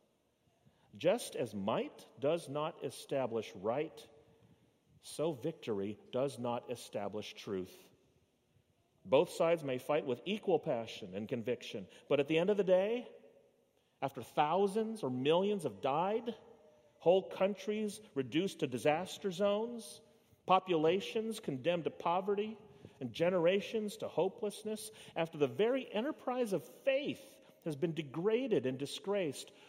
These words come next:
no one is a millimeter closer to God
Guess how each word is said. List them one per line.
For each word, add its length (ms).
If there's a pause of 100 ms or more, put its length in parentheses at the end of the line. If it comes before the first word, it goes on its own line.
(160)
no 300
one 580 (280)
is 220
a 140
millimeter 720
closer 680
to 80
God 760